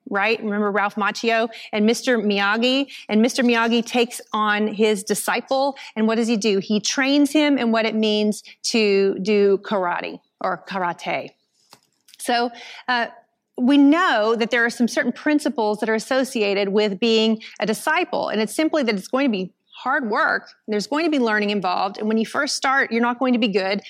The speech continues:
but you're going to get better. Now, people tend to want to avoid difficulty. And so when they hear that discipleship is not simple, sometimes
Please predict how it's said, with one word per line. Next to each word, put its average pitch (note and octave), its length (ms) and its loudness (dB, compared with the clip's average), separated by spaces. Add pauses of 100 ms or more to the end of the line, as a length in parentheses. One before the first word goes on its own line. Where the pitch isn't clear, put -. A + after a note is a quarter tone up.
but B3 140 -4
you're C#4 80 0
going G#3+ 380 -2
to A3+ 100 -6
get G3+ 320 -2 (300)
better. F#3+ 480 -4 (1300)
Now, A3 200 0
people A3 760 -2
tend C4 420 0
to B3 100 0
want G#3+ 240 -2
to A3 160 0
avoid G3+ 360 0
difficulty. F#3+ 800 -2 (280)
And G#3+ 100 0
so A#3 160 -2
when B3 200 2
they C#4+ 120 2
hear C#4+ 200 2
that A3 120 0
discipleship A3 800 -2
is G#3+ 180 0
not G3+ 240 -2
simple, G#3 480 -4
sometimes A#3 640 -2